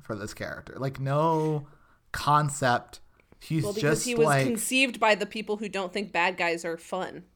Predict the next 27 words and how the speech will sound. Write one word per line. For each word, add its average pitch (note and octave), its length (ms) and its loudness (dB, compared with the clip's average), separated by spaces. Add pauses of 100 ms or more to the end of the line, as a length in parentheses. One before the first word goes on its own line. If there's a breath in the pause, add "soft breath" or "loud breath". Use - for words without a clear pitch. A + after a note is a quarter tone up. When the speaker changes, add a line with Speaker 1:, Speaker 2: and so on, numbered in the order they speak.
(160)
Speaker 1:
Yeah, C3+ 420 4 (140)
I B2 80 -8
mean, C3+ 100 -8
this C3+ 160 -8
is A2 80 -8
true. - 300 -12 (340 soft breath)
The E3 160 2
di-, G3+ 260 4
I F3+ 80 6
don't A3+ 140 8
think A3 140 -2
it's, - 120 -2
like, C#3 280 2 (800)
a C#3 80 2
disastrously B2+ 920 2
bad F#2 320 -4
performance, D#2 600 -8
but C#3+ 120 0
it's D#3 120 -2
bringing A2 520 0
nothing A2 380 -4
to G2 120 -14
the F2+ 120 -12
table. - 340 -16 (240)
There G3 280 4
have F#3 140 4
been D3 360 2